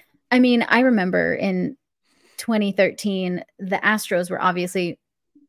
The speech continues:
still hot garbage. You know, it was our ele-, hundred and eleven loss season, and they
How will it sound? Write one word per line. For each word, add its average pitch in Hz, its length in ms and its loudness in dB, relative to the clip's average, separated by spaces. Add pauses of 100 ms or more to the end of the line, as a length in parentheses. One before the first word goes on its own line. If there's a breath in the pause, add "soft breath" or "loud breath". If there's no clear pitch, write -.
still 185 600 -2
hot 185 240 -4
garbage. 147 640 -2
You 180 160 -2
know, 170 220 0
it 185 40 2
was 180 160 -2
our 180 240 2
ele-, 196 240 2
hundred 208 300 0
and 185 80 -4
eleven 185 260 0
loss 185 240 -2
season, 196 480 0
and 185 500 -2 (540 loud breath)
they 208 500 0